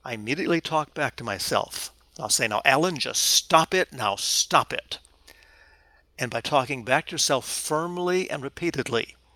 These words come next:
you can stop that thought pattern. So that's the first thing I would say is be aware of the mind binders. You may be killing off your own success. You'll never do better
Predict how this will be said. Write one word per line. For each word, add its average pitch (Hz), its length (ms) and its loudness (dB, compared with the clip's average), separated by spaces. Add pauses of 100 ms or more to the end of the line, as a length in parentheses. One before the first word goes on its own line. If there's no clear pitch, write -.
(120)
you 135 100 -18
can 120 140 -10
stop - 380 2
that - 140 -6
thought - 280 -8
pattern. 92 360 -8 (2250)
So - 180 -2
that's - 100 -2
the - 60 -6
first - 220 -2
thing 110 140 0
I - 20 -8
would 92 80 -4
say - 220 2
is - 240 -2 (500)
be 165 160 -2
aware 175 260 -2
of 147 80 -6
the 131 80 -2
mind 123 320 -6
binders. - 540 -2 (420)
You 139 140 -18
may 120 260 -4
be 156 140 -10
killing 143 400 -4
off 127 240 -4
your 117 120 -6
own 113 140 -6
success. - 680 -2 (760)
You'll 104 140 -16
never 123 260 -6
do 139 140 -8
better 127 360 -4